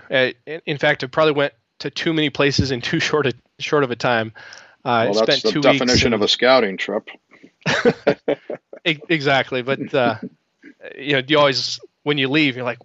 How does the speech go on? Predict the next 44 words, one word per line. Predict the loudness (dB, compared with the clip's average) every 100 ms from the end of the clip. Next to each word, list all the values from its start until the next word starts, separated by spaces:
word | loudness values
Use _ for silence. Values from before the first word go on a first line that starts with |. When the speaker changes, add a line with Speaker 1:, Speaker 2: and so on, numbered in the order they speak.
| -12
Speaker 1:
"Where | -8
did | -4
I | -4
go? | -2 -4
What | -2 -4
el-, | -2 -4 -4
what | -6
just | -2 -4
happened | -2 -2 -4 -6
to | -4
me?" | -4 -4 -16 -18 -16 -8
Uh, | 0 2 2 0 -10 -14 -20 _ _
Speaker 2:
<laughs> | _ _ _ _ _
Speaker 1:
and | -2 0
so | 0 0 0 -4
I | -2
went | -2 -2
to | -6
Chefchaouen, | -2 -2 -2 0 2 2 0 -4
Fez, | -6 0 4 4 2 -4 -8 -12
Volubilis, | -2 0 2 2 2 0 -2 0
uh, | 0 2 0
of | -4 -18 -20 _
course, | 0 0 2
Zagora | 0 4 4 4
to | 2
the | 2 4 4 0 -6 -6
Ergshebi | 0 0 0 -2
Dunes | -2 0 0 -2
in |
the | -2
desert. | 2 2 2 -2 -4 -14 -18 -18 -20 -20 _
Uh, | 0 4 4 2 -2 _ _ _ -16 -16 -4
then | -2 -2
we |
drove | 0 0
across | 2 0 0
the | -2
south, | -2 2 2 2
went | -6 -8
to, | -8 -4 -4 0 2
uh, | 2 0
Teredant, | 0 0 2 2 0 -2
Gulmim, | -2 2 0 0